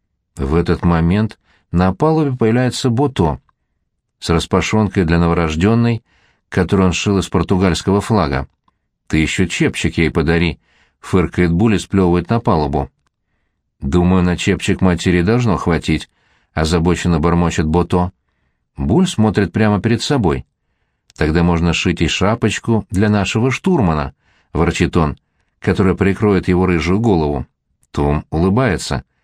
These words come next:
«В любом случае, кандалы нам больше не нужны». Теодора берёт малышку на руки и спускается к матери.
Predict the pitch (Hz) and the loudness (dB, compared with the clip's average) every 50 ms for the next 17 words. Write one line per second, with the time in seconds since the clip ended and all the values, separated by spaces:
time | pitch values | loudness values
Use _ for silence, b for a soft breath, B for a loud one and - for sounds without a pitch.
0 | _ _ _ _ _ _ _ _ - - 95 135 160 202 208 190 - - 214 208 | _ _ _ _ _ _ _ _ -2 0 2 2 4 2 2 0 0 0 0 0
1 | - - 85 73 65 - _ _ _ - - - 95 92 92 85 80 92 95 104 | 0 0 -2 -2 -4 -8 _ _ _ -14 -6 0 2 2 2 2 2 2 2 2
2 | 113 107 107 104 95 110 110 95 - - 110 113 113 123 120 107 127 147 147 135 | 2 0 0 0 2 2 0 0 0 0 0 0 2 0 0 0 0 -2 -2 -4
3 | - _ _ _ _ _ _ _ _ _ _ - - 82 78 73 80 87 87 87 | -8 _ _ _ _ _ _ _ _ _ _ -2 0 0 2 2 2 2 2 2
4 | 76 82 82 90 85 - 85 87 87 90 82 - - 87 85 87 110 131 135 139 | 2 2 0 0 0 0 0 0 2 0 0 -2 -2 0 0 2 2 2 0 -2
5 | 127 127 143 135 127 b b b b b b b b b 117 143 156 - - 104 | -2 -2 -2 -4 -4 b b b b b b b b b -2 -2 -2 0 -2 -2
6 | 90 - - 107 104 104 95 - 104 92 - 90 82 76 67 64 - 69 67 64 | -2 0 0 0 0 0 0 -2 -4 -2 0 0 0 0 0 -2 -2 -4 -4 -4